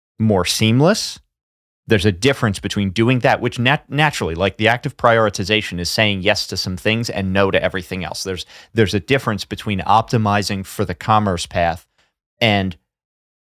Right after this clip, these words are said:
and erecting artificial barriers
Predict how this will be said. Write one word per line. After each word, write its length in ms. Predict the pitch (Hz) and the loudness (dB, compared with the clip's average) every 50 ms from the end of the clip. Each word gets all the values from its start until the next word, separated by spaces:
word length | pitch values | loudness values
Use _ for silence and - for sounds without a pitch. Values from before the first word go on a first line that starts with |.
| _ _ _ _ _ _ _ - | _ _ _ _ _ _ _ 0
and 320 | 123 113 110 101 95 - _ | 0 2 2 0 -2 -4 _
erecting 800 | - 117 107 98 101 101 104 113 113 - - - 117 107 104 104 - - | 2 2 2 2 0 0 2 2 2 2 0 -2 -2 -2 -2 -2 -4 0
artificial 760 | - 113 113 107 110 104 - - 117 101 - - 101 90 87 | 2 2 2 2 2 0 -2 -2 -4 -4 -2 0 0 0 -2
barriers 1160 | 78 73 - 101 98 101 110 107 101 95 87 82 80 76 76 - - - - - - - - | -2 0 2 4 6 6 6 6 4 2 0 -2 -6 -8 -10 -12 -14 -10 -8 -6 -6 -8 -10